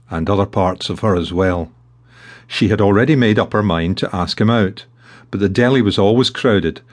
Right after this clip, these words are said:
and lunch was usually rushed. Just as Addison began to think he wasn't going to show today, she caught the now familiar scent of the particular cologne that Lewis wore, the one that made her think of decidedly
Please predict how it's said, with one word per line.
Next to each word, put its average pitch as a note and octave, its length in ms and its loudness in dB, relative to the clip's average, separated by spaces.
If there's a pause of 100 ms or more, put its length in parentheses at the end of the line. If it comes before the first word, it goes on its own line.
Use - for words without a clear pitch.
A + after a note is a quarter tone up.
(220)
and G#2+ 200 2
lunch A2 380 0
was E2+ 180 -6
usually F#2+ 360 -2
rushed. - 460 -6 (1400)
Just C#3+ 220 0
as - 140 2
Addison G2 500 -2
began G2+ 300 2
to C#3 100 2
think G2 260 -4
he A2 80 -4
wasn't A2 340 0
going G2+ 180 2
to A#2+ 100 -2
show C3+ 240 2
today, F#2+ 460 -2 (420)
she - 200 -4
caught D3 460 0
the G#2+ 140 -2
now A2+ 220 2
familiar B2+ 480 2
scent - 500 -4 (300)
of G2+ 80 -4
the G2+ 100 0
particular A2+ 540 -2
cologne A#2+ 540 2
that F#2 160 -2
Lewis A2 360 2
wore, G#2+ 400 2 (480)
the G2+ 120 0
one A#2 280 4
that G2 140 0
made A2 240 2
her G#2+ 100 0
think A#2 400 -2
of E2+ 160 -6
decidedly F#2+ 920 0